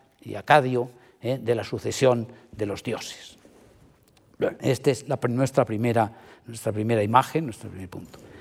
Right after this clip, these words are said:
Pasemos al, al segundo gran tema, es el rapto de Europa. El rapto de Europa era un tema muy conocido por los poetas épicos y ya estaba en obras de Hesíodo, según nuestras fuentes.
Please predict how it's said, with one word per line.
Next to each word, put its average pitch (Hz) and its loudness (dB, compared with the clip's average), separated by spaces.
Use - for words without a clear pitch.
Pasemos 214 6
al, 165 6
al 143 4
segundo 147 2
gran 131 2
tema, 143 4
es 170 -2
el 131 2
rapto 170 2
de 143 0
Europa. 113 -2
El 143 2
rapto 240 4
de 214 2
Europa 160 4
era 208 6
un 233 2
tema 196 4
muy 165 2
conocido 175 2
por 135 0
los 127 -2
poetas 170 0
épicos 127 -2
y 143 0
ya 214 6
estaba 190 6
en 139 0
obras 160 2
de 147 2
Hesíodo, 113 -2
según 117 -4
nuestras 117 -6
fuentes. - 0